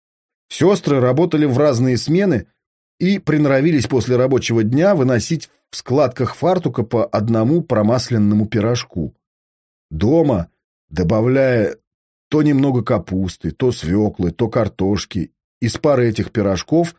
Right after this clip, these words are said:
варили похлёбку для всей огромной семьи. В общем, выживали как могли. И вот однажды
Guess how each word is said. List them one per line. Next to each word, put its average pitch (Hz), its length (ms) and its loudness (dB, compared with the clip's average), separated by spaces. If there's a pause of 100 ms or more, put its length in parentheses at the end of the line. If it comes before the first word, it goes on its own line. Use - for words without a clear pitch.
(320)
варили 107 360 0
похлёбку 110 640 -2
для 92 220 0
всей 135 340 -2
огромной 95 560 0
семьи. 90 560 -2 (640)
В 226 60 -2
общем, 160 540 0 (500)
выживали 147 680 2
как 123 360 -2
могли. 80 540 -2 (580)
И 101 100 0
вот 170 280 2
однажды 143 800 2